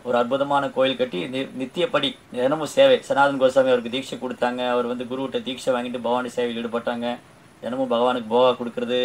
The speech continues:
ஆரத்தி பண்றது, இந்த மாதிரி ரொம்ப அற்புதமா அங்க ரொம்ப விமர்சையா அங்க பூஜைகள்லாம் நடக்க ஆரம்பிச்சது. எண்ணற்ற பக்தர்கள் வந்து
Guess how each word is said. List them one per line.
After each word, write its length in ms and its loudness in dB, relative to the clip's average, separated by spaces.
ஆரத்தி 420 0
பண்றது, 280 -2
இந்த 200 -6
மாதிரி 340 -10
ரொம்ப 280 -2
அற்புதமா 360 -4
அங்க 260 -4
ரொம்ப 220 -8
விமர்சையா 460 -2
அங்க 320 -2
பூஜைகள்லாம் 440 2
நடக்க 240 -4
ஆரம்பிச்சது. 320 -12
எண்ணற்ற 320 -2
பக்தர்கள் 420 0
வந்து 380 0